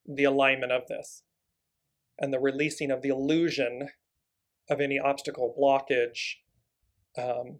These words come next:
conflict. It's, it's gone. The,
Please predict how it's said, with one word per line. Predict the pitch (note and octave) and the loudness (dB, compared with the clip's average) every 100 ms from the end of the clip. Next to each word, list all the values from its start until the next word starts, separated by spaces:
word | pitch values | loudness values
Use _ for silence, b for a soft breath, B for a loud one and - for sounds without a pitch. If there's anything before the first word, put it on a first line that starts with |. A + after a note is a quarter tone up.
| - | -14
conflict. | - D3+ C#3+ C#3 C3+ A#2 - _ _ _ - | 2 4 4 2 -2 -4 -6 _ _ _ -4
It's, | D#3+ - - | -4 -6 -6
it's | C#3+ - | -6 -4
gone. | - C#3 C3+ B2 - _ _ _ _ _ _ _ _ _ _ _ _ _ _ _ _ _ _ _ _ | -2 0 0 -2 -10 _ _ _ _ _ _ _ _ _ _ _ _ _ _ _ _ _ _ _ _
The, | D#3+ | -8